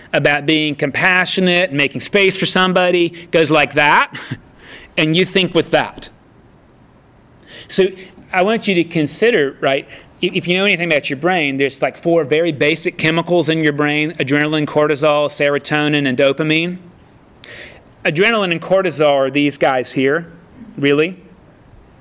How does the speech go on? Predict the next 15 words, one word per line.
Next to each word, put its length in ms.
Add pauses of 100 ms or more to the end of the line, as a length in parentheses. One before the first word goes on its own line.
(120)
Fight 280
or 80
flight, 480 (160)
they 100
wind 460
you 160
up, 240
your 180
armpits 560
get 240
sweaty, 440
your 160
mouth 420
goes 280
dry, 560